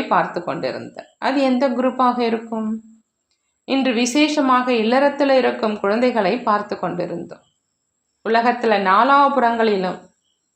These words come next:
குழந்தைகளுடைய இல்லறத்தின் ஸ்தானத்தையும் பார்த்தோம். வியாபாரம், வேலை செய்யும் ஸ்தானங்களையும் பார்த்தோம், குடும்பங்களையும் பார்த்தோம்.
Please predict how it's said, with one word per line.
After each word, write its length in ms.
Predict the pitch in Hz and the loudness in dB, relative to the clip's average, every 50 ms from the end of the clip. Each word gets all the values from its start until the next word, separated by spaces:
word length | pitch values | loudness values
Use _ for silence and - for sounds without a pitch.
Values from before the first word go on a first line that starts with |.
| _ _ _ | _ _ _
குழந்தைகளுடைய 680 | 202 202 226 254 269 262 254 247 233 226 220 226 214 208 | -2 -2 0 2 2 2 2 0 0 0 0 2 2 0
இல்லறத்தின் 640 | 196 208 233 254 254 254 240 247 - 233 214 202 202 | 0 0 2 2 2 0 0 -2 -4 -4 -4 -4 -4
ஸ்தானத்தையும் 880 | - - - 202 190 208 233 254 254 254 - 247 226 220 226 240 269 240 | -8 -8 -4 0 0 2 2 0 -2 -2 -2 -2 -2 0 0 -2 -2 0
பார்த்தோம். 520 | 220 180 170 170 170 - - - - - - _ _ _ _ _ _ _ _ _ _ _ _ _ _ _ _ _ _ - | 2 0 0 0 -2 -8 -10 -10 -10 -12 -16 _ _ _ _ _ _ _ _ _ _ _ _ _ _ _ _ _ _ -6
வியாபாரம், 720 | 196 202 202 196 202 202 196 208 196 190 196 196 196 190 185 | 0 2 2 4 4 4 4 4 4 4 2 0 0 -2 0
வேலை 320 | 190 208 226 240 247 254 | 0 2 2 2 2 0
செய்யும் 400 | 240 254 240 226 214 233 233 226 | 0 0 -2 0 -2 -2 -4 -4
ஸ்தானங்களையும் 800 | - - 226 214 233 269 294 294 294 269 269 269 262 269 277 262 | -2 0 2 2 2 2 2 0 0 0 0 0 0 0 -2 -2
பார்த்தோம், 460 | - 185 - - - - - - - _ _ _ _ _ _ _ _ _ _ _ _ _ _ _ _ - | -2 -2 -2 -2 -6 -12 -18 -20 -20 _ _ _ _ _ _ _ _ _ _ _ _ _ _ _ _ -6
குடும்பங்களையும் 720 | 196 190 233 247 254 254 254 277 262 262 277 311 320 311 | -4 -2 0 0 0 0 0 0 0 0 2 0 0 2
பார்த்தோம். 440 | 226 170 165 - - - - - | 0 0 0 -2 -8 -16 -20 -20